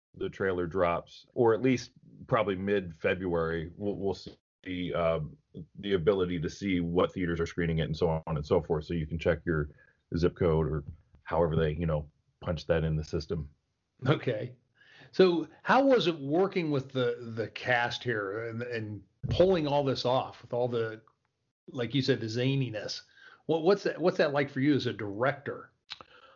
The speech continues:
Speaker 1: It's an incredible experience. It's a challenging experience. What can I say, man? It's, it, it's an honor and a privilege to, to be able to work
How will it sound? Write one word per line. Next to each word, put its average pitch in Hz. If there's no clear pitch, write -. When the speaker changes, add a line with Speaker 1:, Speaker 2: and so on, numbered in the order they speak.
Speaker 1:
It's -
an 90
incredible 104
experience. 110
It's 80
a 69
challenging 98
experience. 92
What 127
can 120
I 104
say, 113
man? 98
It's, 85
it, -
it's 110
an 110
honor 107
and 104
a 101
privilege 98
to, 90
to 98
be 92
able 98
to 90
work 90